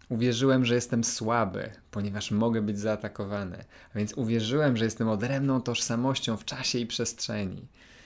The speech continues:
A więc co tym samym zrobiłem? Zaprzeczyłem swojej doskonałej rzeczywistości, która nic nie wie o mojej idei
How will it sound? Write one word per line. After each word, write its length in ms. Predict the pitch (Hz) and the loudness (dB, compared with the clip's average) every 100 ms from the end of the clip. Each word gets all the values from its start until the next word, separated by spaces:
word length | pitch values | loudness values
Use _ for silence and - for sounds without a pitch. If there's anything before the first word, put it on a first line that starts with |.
| - - | -20 -18
A 160 | - 117 | -8 -4
więc 300 | 117 113 - - | -2 -2 -4 -6
co 180 | - 170 | -4 -2
tym 200 | 139 101 | -2 -2
samym 320 | 107 92 92 | -4 -4 -4
zrobiłem? 480 | 92 90 90 87 101 | -4 -4 -4 -2 0
Zaprzeczyłem 840 | 131 139 - 143 - 233 120 101 | 0 0 -2 0 4 6 6 4
swojej 400 | - - 123 131 | 2 4 4 4
doskonałej 540 | 135 - 143 160 160 151 | 2 0 0 0 2 2
rzeczywistości, 840 | 147 151 151 151 202 151 - 95 | 2 -2 -2 -4 -2 -4 -4 -2
która 300 | 117 117 120 | 2 4 4
nic 320 | 120 143 - | 4 2 0
nie 260 | 104 190 143 | 0 2 2
wie 300 | 90 92 - - - - - - - - _ - | 2 -4 -6 -16 -20 -20 -20 -20 -20 -20 _ -10
o 420 | - 104 101 101 - - - - | 4 6 8 4 -2 -20 -16 0
mojej 440 | 104 113 110 - | 4 4 4 2
idei 520 | 101 98 104 104 104 | 0 4 4 6 2